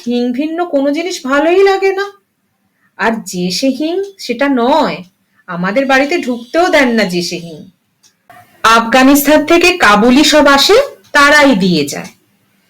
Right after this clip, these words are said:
শাশুড়ি বললেন, "পশ্চিম ভালো জায়গা মা, আমাদের পাড়া গাঁয়ের সঙ্গে কি তুলনা হয়? আর ওসব জিনিস এখানে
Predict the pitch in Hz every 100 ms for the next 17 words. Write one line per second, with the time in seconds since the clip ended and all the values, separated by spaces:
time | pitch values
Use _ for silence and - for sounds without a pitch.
0 | _ _ _ - 214 202 - 294 285 339
1 | 277 277 285 _ _ _ _ _ _ _
2 | _ _ - 403 415 - 440 427 311 320
3 | 330 311 269 220 190 170 156 - _ _
4 | _ _ - 185 170 175 330 440 233 196
5 | 185 185 202 247 285 349 359 381 381 392
6 | 330 311 339 349 339 240 277 427 370 180
7 | 175 _ _ _ _ _ _ _ _ _
8 | _ - 208 339 196 196 208 196 240 330
9 | 359 381 392